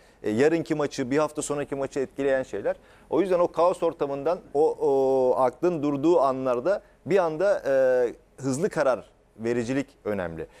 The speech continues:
E, Sergen Yalçın da o kaos ortamları bundan sonra da oluşabilir. Orada neyi ne ça-, ne kadar çabuk çözdüğün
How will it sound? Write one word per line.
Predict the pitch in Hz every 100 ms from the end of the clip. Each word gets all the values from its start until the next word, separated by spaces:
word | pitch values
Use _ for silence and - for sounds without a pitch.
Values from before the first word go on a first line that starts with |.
| - _
E, | 104 104 101 95
Sergen | 120 127 143
Yalçın | 147 147 143 185
da | 160
o | 147
kaos | - 143 143 151
ortamları | 139 143 143 143 139
bundan | 143 147
sonra | 143 151 147
da |
oluşabilir. | 117 98 101 104 190
Orada | 123 135 143
neyi | 143 147
ne | 147
ça-, | - 139 131
ne | 135
kadar | 131 135
çabuk | - 131 135
çözdüğün | - 123 113 135